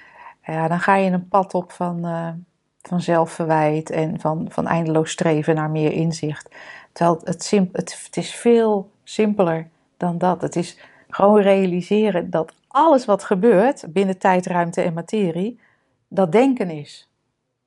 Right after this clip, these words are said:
Kan jij echt niks tegen doen, want jij bent ook binnen tijd, ruimte en materie. Ja, je bent dus al een gevolg van de werking van de drie principes.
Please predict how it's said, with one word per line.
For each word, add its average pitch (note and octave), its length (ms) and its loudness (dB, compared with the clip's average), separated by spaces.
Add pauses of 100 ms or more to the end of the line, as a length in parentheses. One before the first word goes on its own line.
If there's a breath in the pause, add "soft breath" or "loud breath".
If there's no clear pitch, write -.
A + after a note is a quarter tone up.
(840)
Kan F#3+ 160 0
jij A3 220 4
echt G#3+ 160 -2
niks G#3+ 180 -4
tegen F#3 240 0
doen, A3+ 140 0
want G#3 200 -2
jij G3+ 380 0 (160)
bent G#3+ 240 -2
ook A#3 200 0
binnen D#3+ 240 -2
tijd, D#3 260 -2
ruimte D3+ 320 -4
en E3 120 -6
materie. D3+ 600 -8
Ja, F#3+ 180 2
je F#3 180 0
bent F3+ 420 0
dus D#3+ 240 -6
al E3+ 260 2
een E3 100 -4
gevolg F3 440 -2
van D#3+ 100 -6
de D#3 80 -4
werking D3+ 380 -2
van D3+ 120 -6
de D3+ 80 -8
drie D#3 220 -6
principes. D#3+ 560 -8